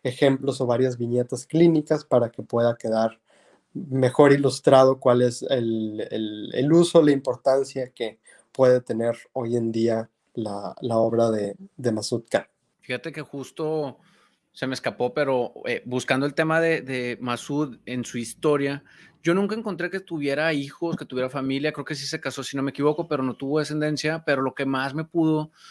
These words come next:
Speaker 2: fue que padeció cáncer pulmonar y los últimos, o sea, en los últimos quince años lo, lo, lo luchó o hizo todo lo posible para seguir adelante, pero los últimos dos años le hicieron, o el, o el último año le hicieron laringectomía, perdió la voz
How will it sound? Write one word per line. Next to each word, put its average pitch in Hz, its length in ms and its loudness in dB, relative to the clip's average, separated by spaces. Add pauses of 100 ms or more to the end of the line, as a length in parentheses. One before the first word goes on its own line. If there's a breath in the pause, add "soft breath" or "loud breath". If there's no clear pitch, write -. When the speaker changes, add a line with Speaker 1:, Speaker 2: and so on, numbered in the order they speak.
(160 soft breath)
Speaker 2:
fue 139 300 0
que 147 600 0
padeció 123 400 -2
cáncer 139 300 -4
pulmonar 139 440 -2
y 131 40 -6
los 127 160 -6
últimos, 127 380 -6
o 113 80 -12
sea, 120 100 -4
en 113 60 0
los 104 100 -6
últimos 143 260 -4
quince 151 240 0
años 147 320 0 (540)
lo, 120 300 2
lo, 110 360 -2
lo 117 180 0
luchó 135 640 -2
o 107 300 -4
hizo 117 200 -8
todo 139 180 -2
lo 139 80 -6
posible 135 420 -4
para 113 380 -4 (280 soft breath)
seguir 131 320 0
adelante, 165 440 0
pero 143 240 -2
los 123 100 -4
últimos 139 380 -4
dos 143 180 -8
años 139 220 2
le 135 80 -2
hicieron, 127 400 0
o 110 120 0
el, 107 160 -2
o 107 80 -4
el 107 60 0
último 110 260 -4
año 131 100 -2
le 131 40 -4
hicieron 123 220 -2
laringectomía, 135 800 -2 (400 soft breath)
perdió 117 340 4
la 131 120 2
voz 135 440 -2